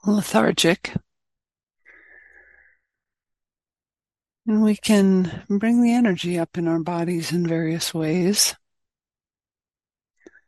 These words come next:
And sitting up straighter, or if we're really sleepy, opening our eyes, letting more light in. And on the other side of it,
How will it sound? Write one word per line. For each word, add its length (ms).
And 140
sitting 420
up 120
straighter, 840
or 400
if 100
we're 80
really 580
sleepy, 440
opening 420
our 160
eyes, 560
letting 380
more 180
light 480
in. 420
And 100
on 140
the 120
other 220
side 360
of 120
it, 440